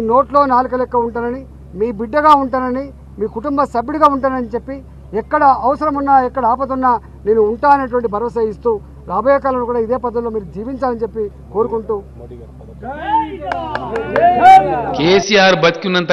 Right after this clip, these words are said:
Speaker 2: కాలం ఎట్టి పరిస్థితులలో దళిత బంధు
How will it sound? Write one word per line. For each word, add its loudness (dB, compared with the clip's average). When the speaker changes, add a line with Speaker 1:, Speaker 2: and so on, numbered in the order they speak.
Speaker 2:
కాలం 2
ఎట్టి -2
పరిస్థితులలో 2
దళిత 0
బంధు 0